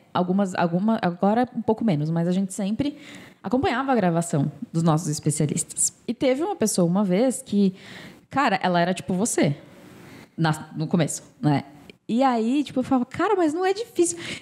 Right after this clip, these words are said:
E aí ela olhou pro Braulio e falou, "É, quando ela for fazer, ela vai ver." Beleza. Quando eu fui gravar meu curso, eu sentei e eu gravei.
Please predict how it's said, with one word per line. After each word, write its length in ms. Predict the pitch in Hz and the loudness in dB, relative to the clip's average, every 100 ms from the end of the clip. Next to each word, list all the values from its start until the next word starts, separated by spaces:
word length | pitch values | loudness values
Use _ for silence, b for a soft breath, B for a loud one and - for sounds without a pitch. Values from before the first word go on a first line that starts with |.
| - | -2
E 80 | 254 | 2
aí 260 | 254 254 | 2 2
ela 200 | 277 277 262 | 2 2 2
olhou 160 | 226 | 2
pro 120 | 220 233 | 2 2
Braulio 220 | 226 240 | 2 0
e 20 | |
falou, 180 | 240 277 | 0 0
"É, 140 | 277 | 0
quando 180 | - 277 | 2 2
ela 140 | 254 277 | 4 2
for 180 | 269 | 0
fazer, 260 | 233 220 262 | 0 0 2
ela 140 | 311 | 2
vai 180 | 294 311 | 2 0
ver." 160 | 262 185 | 0 -2
Beleza. 440 | 240 523 220 214 | -2 0 0 0
Quando 220 | 220 480 571 | 0 2 2
eu 40 | |
fui 100 | - | 2
gravar 260 | 202 160 151 | 2 2 2
meu 160 | 143 | 0
curso, 640 | 143 277 311 185 - 139 160 _ b b b b b _ | 0 2 2 2 0 -2 -2 _ b b b b b _
eu 80 | 440 | -2
sentei 560 | 453 370 233 208 349 B B B B - | 0 2 2 4 0 B B B B -10
e 120 | 554 | 2
eu 40 | 403 | 4
gravei. 360 | 427 427 294 | 4 0 -2